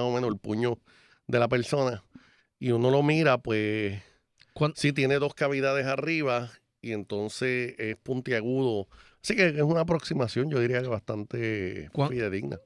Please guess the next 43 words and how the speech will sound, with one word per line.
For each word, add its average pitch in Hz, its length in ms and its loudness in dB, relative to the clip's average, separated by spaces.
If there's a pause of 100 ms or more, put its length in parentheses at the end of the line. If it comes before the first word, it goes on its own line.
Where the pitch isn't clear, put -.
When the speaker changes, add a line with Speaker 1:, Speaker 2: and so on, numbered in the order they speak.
(120)
Speaker 2:
¿Cuántos 139 400 0
corazones 143 680 2
usted 127 300 2
ha 127 80 2
tenido 127 400 2
en 120 100 4
la 117 100 2
mano? 113 440 0 (800)
En 131 140 4
la 131 120 6
mano, 143 340 4
ahí. 123 340 0 (460)
Speaker 1:
Ah, 113 320 -10
son 87 260 -12
miles 95 320 -6
ya. 123 300 -10 (960)
Son 98 840 -10
miles, 120 440 -6 (180)
eh, 82 340 -12
¿verdad? 87 260 -12
Y - 60 -12
nos 90 200 -12
Speaker 2:
O 98 60 -8
sea, 190 140 0
Speaker 1:
sentimos 104 140 0
Speaker 2:
corazones 175 600 2
que 151 360 0
Speaker 1:
honrados. 101 300 -4 (540)
Speaker 2:
ahí, 156 480 2
que, 117 200 -6
que, 113 220 -14
que, 101 180 -18
que - 160 -20
están 151 260 -2
vivos, 185 340 2
que 127 140 -2
se 101 100 -4
lo 120 80 2
va 127 60 6
a 139 40 4
poner 185 260 6
a 170 160 6
alguien. 120 340 -2